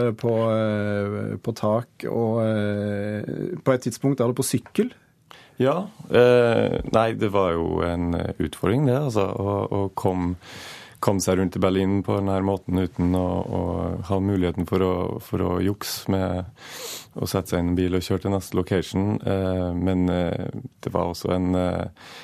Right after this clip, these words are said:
Speaker 2: en viktig del av, eh, av opplevelsen at, eh, at vi ikke skulle, eh, klippe.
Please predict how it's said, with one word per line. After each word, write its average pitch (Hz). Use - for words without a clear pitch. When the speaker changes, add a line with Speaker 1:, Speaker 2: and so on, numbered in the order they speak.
Speaker 2:
en 110
viktig 117
del 95
av, 90
eh, 87
av 85
opplevelsen 85
at, -
eh, 90
at -
vi 90
ikke 90
skulle, 90
eh, 92
klippe. 139